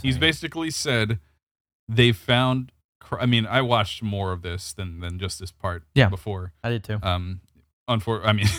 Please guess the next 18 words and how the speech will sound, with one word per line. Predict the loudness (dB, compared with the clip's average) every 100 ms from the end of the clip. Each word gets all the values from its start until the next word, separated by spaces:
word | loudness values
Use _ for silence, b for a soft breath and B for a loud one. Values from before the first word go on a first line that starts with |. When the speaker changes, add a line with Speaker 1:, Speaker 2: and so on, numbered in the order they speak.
| B
Speaker 1:
<laughs> | _ _ -10
sad | 4 6 6
for | 4
me, | 4 6 6
I | 4
watched | 4 4 4 0
it | -6
at, | -4
like, | -4 -4 -10 -12
three | -6 -4 -4 -4
A |
M, | -4 -6
so | -8
it | -8
was | -6
kinda | -4 -4
like | -4 -4
nightmare | -2 -2 2